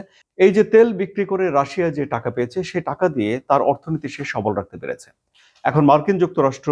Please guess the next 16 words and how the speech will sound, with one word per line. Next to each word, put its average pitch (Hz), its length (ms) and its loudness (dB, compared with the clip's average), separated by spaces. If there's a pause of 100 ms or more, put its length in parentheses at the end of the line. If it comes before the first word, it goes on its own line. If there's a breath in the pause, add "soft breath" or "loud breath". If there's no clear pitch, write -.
(100)
যদি 117 300 -4
এখানে 110 300 -4 (480)
এই 139 140 4 (100)
তেলের 170 360 6
মজুদ, 139 440 0 (200)
তেল 156 240 2
উত্তোলন 135 520 2 (480)
এবং 160 460 2
তেল 196 240 8
বিক্রির 160 480 -2
দিকে, 131 240 0
বিপণনের 139 640 0
দিকে 123 200 -2
যদি 107 180 -6
মনোযোগ 104 400 -6
দেয়, 101 280 -6